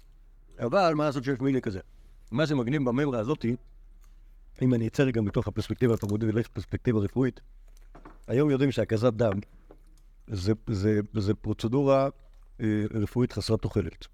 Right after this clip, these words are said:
אוקיי? זה לא עוזר כלום. כלום.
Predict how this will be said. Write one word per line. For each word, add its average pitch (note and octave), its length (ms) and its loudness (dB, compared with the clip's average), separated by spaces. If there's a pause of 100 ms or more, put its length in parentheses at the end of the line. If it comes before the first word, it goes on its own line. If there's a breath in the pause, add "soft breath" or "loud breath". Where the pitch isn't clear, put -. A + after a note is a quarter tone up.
(460)
אוקיי? C3+ 260 0
זה G2+ 260 -2
לא C3 80 4
עוזר C#3+ 320 2 (280)
כלום. C#3+ 300 2 (960)
כלום. D3 500 2